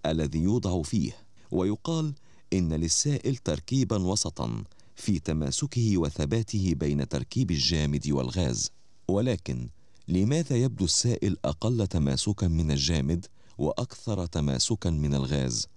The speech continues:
وكيف يمكننا أن نفسر اختلاف تركيب السائل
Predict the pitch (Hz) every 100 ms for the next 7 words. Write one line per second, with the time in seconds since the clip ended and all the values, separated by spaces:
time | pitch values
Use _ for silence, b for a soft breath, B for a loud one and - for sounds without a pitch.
0 | - - b b - 78 - 78 - 73
1 | 76 69 143 135 127 123 92 80 76 113
2 | - - 64 - b b b 73 78 80
3 | 92 123 113 107 82 - 87 73 - 82
4 | 71 - 92